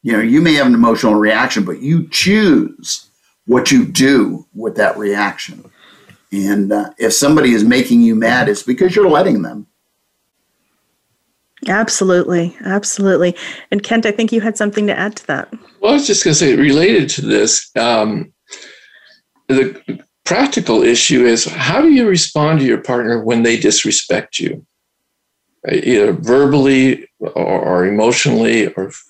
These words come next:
Speaker 3: physically. How do you respond to this? And, um, I'll give you a real extreme example, if I can tell another story real quick.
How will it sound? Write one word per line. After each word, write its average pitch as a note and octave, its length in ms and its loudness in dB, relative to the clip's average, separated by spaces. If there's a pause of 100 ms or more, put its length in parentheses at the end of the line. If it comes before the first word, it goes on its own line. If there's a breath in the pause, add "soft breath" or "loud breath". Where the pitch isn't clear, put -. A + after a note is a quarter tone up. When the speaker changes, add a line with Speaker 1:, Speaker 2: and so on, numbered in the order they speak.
(120)
Speaker 3:
physically. - 680 -2 (320 loud breath)
How C#3 160 -2
do F#3+ 100 0
you G#3+ 120 0
respond B2+ 560 0
to A2+ 100 -6
this? - 580 -2
And, A2+ 360 0
um, A2 260 0 (1800 loud breath)
I'll - 260 -4
give C4 200 2
you C4+ 80 6
a C#3+ 40 4 (120)
real D#3 100 4
extreme B2 480 0
example, G2+ 520 -2
if F2 80 -4
I F2 80 0
can G2 80 -4
tell G#2 180 -2
another F#2+ 260 0
story F#2 420 0
real E2+ 200 0
quick. - 420 -4